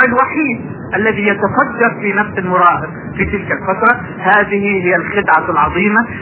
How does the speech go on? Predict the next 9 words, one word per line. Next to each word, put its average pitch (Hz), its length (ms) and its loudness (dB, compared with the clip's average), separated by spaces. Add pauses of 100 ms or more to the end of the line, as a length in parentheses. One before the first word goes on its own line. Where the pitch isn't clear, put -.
(140)
التي 190 580 2 (100)
ضحك 190 420 2
علينا 175 360 0
بها 160 320 2
فرويد، 180 460 2 (400)
ثم 196 200 4 (600)
ضحك 214 300 0
علينا 165 520 4
بها 160 420 2